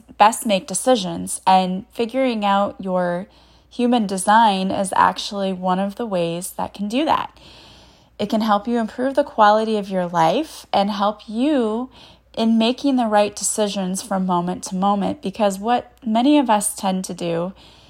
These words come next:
is we tend to overthink and we tend to make the wrong decisions because we're not making decisions that are based on our best design type. So I'm gonna go back and talk to you about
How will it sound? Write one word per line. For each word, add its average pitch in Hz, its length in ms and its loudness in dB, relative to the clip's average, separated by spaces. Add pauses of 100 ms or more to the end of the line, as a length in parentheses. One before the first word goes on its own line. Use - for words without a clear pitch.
(440)
is 202 320 -2
we 214 160 -2
tend 240 460 2
to 220 260 -4 (100)
overthink 226 920 -2 (440)
and 208 100 0
we 220 60 2
tend 302 400 4
to - 100 -4
make 254 200 0
the 220 100 4
wrong 214 300 6
decisions 196 800 0
because 196 320 -4
we're 202 80 0
not 226 240 4
making 214 360 -4
decisions 190 600 -4
that 180 160 2
are 175 260 -2 (360)
based 190 540 0
on 175 440 -4
our 185 200 4
best 175 560 0 (1300)
design 220 480 2
type. - 360 -2 (1120)
So 262 440 6
I'm 262 160 4
gonna 311 140 2
go 339 120 2
back 240 480 2
and 208 420 0
talk 220 360 -2
to - 120 -10
you 214 300 -4
about 185 580 4